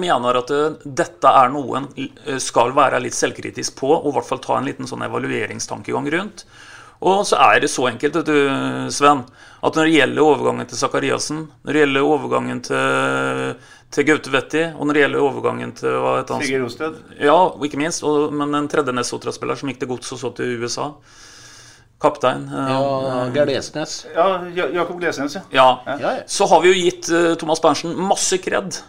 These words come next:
Speaker 1: i,
Speaker 3: Mm.
Speaker 1: i forhold til det. Og når du deler ut masse kred, så må du også kunne
Speaker 3: Ja,
Speaker 1: tåle
Speaker 3: ja,
Speaker 1: at vi
Speaker 3: ja, ja.
Speaker 1: peker på noen andre ting. Og da mener jeg at, eh, vi må,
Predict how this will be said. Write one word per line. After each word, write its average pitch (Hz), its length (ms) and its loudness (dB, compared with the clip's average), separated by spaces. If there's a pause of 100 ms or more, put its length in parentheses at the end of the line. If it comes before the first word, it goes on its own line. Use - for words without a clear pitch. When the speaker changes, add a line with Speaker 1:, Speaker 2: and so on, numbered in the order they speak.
(100)
Speaker 1:
i, - 80 -2
Speaker 3:
Mm. 165 200 2
Speaker 1:
i 165 40 -2
forhold 160 260 0
til 156 100 0
det. 151 240 2 (120)
Og 160 120 -2
når 160 100 0
du 165 60 0 (100)
deler 151 180 2
ut 143 80 -8
masse 180 340 -4
kred, 185 300 -4
så 190 160 -10
må 190 180 -6
du 196 100 -6
også 175 260 -2
kunne 165 200 -4
Speaker 3:
Ja, - 60 -4
Speaker 1:
tåle 160 160 4
Speaker 3:
ja, 147 100 6
Speaker 1:
at - 60 0
vi 160 120 2
Speaker 3:
ja, 156 40 -4
ja. - 140 4
Speaker 1:
peker 156 180 2
på 156 100 0
noen 160 180 0
andre 127 200 0
ting. 131 300 -6 (360)
Og 160 80 -6
da 165 120 8
mener 160 260 2
jeg 135 240 4
at, - 140 -6
eh, 135 880 -4
vi 156 160 0
må, 156 440 0